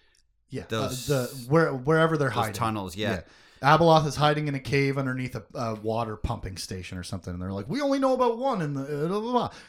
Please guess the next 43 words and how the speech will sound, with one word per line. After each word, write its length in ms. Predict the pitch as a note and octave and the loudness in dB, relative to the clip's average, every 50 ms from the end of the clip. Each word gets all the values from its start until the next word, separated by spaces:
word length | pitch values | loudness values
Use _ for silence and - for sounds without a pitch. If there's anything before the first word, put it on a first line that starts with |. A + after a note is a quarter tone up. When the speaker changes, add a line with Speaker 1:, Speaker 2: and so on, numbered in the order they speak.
| _ - | _ -8
Speaker 1:
And 60 | D3+ F3 | -6 -4
then 40 | |
she 200 | D#3+ - C#4 D4 | -2 -2 0 2
ends 160 | C#4+ A3+ F#3 G#3+ | 2 2 4 2
up 100 | F#3 F3 | 4 4
finding, 220 | F#3+ G3+ G3+ F#3+ | 4 4 4 2
like, 220 | E3+ C#3 - - - | 0 -2 -4 -2 2
five 320 | F#3 F#3 F#3 F#3+ F#3 - | 4 6 6 6 4 2
thousand 480 | - - D3+ D#3+ E3 F3+ E3+ D3+ D#3 C#3 | 2 4 6 8 10 10 8 8 6 4
of 80 | C3 | 4
them 100 | C3 C3 | 4 2
<laughs> 80 | C#3 - | 2 2
across 300 | - - F3+ D3+ - - | 6 6 6 6 4 2
the 80 | - C#3+ | -4 -2
planet. 480 | - D3 D3+ D3+ D3 B2 A2+ A#2 C#3 - | 2 4 4 4 4 2 0 -4 -4 -2
Speaker 2:
Yeah, 300 | A#2+ C#3+ C#3+ C3 B2 B2 | 0 2 4 4 4 4
that 160 | C3+ D3 C#3+ | 2 0 0
she 120 | A#2+ C#3+ D3+ | 0 0 2
Speaker 1:
Well, 60 | E3 | 2
Speaker 2:
had 100 | D#3+ - | 2 2
to 80 | C#3+ B2 | 2 -2
pay 340 | - C#3 D3 D3 D3+ D#3 C#3 | -2 0 2 2 2 2 0
people 320 | D#3+ D#3+ D3 C3+ C#3+ C3+ | -2 -4 -4 -4 -4 -6
for 360 | - - C#3 C#3 C#3 C#3+ C#3 C#3 | -6 -4 -2 -2 0 0 2 2
or 160 | C3+ C3 B2+ | 0 0 0
whatever. 380 | B2 B2+ C3 C3 C3+ - - | 0 0 2 4 4 4 4
Speaker 1:
It's, 120 | C3+ - E3+ | 2 -2 -4
uh, 60 | E3 D#3 | -8 -6
yeah. 320 | D3+ D3 C3+ A2 G2+ G#2 A2+ | -2 -2 -2 -2 -2 -6 -8
Speaker 2:
Spending 340 | A#2 - D3+ C#3 C#3 C3 | -4 0 0 2 2 2
more 240 | A#2+ A#2+ B2 B2 A#2+ | 2 4 4 4 4
of 100 | A2+ - - | 2 0 -2
Sel's 360 | - A#2+ A2 A#2 A#2 G#2+ G#2+ | 0 0 2 2 0 0 0
Speaker 1:
<laughs> 0 | |
Speaker 2:
money. 260 | A2+ A2 A2+ A#2+ B2+ | 0 0 2 0 0
Speaker 1:
Yeah. 280 | A#2+ A#2 B2 B2+ F#2 - - - - - G3 D#3 - | 0 0 0 0 0 -2 -6 -6 -6 -6 -4 0 0
Speaker 2:
<laughs> 160 | G#3+ E3+ D3 - - - _ | 2 2 0 -2 -4 -12 _
Speaker 1:
Yeah. 120 | - - - - - _ _ _ _ - G3 A3+ - - - - - - | -14 -14 -14 -14 -16 _ _ _ _ -18 -16 -16 -16 -18 -18 -20 -12 -4
Speaker 2:
But 300 | - C#3 B2+ A2 - - - - - - _ - | -2 0 0 0 -2 -6 -14 -20 -20 -20 _ -12
she 300 | - - - - D3 B2+ | -6 -4 -4 -4 -4 -6
calls, 520 | - - - D#3+ D#3+ E3+ E3+ F3+ E3+ C#3 | -10 -8 -4 -2 -2 -2 -2 -2 -4 -6
instead 380 | - C3 C#3 - - C#3+ C#3+ D#3 | -8 -10 -8 -4 -2 -2 -2 -2
of 240 | D#3 D3 C3+ B2+ | -4 -6 -8 -12